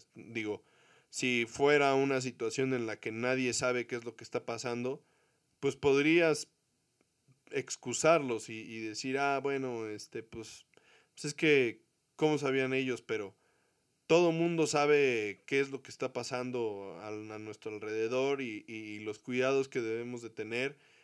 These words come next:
Ellos en particular, como quarterbacks de, del equipo, pues saben perfectamente que,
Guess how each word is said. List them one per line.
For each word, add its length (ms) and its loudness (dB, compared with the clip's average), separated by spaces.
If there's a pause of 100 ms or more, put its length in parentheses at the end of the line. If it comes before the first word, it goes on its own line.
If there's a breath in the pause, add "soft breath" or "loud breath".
(180 soft breath)
Ellos 360 6
en 120 -2
particular, 680 -6
como 260 -10
quarterbacks 540 0
de, 260 -4
del 180 -8
equipo, 540 -8 (1500)
pues 240 -4
saben 380 4
perfectamente 1080 -4
que, 480 -6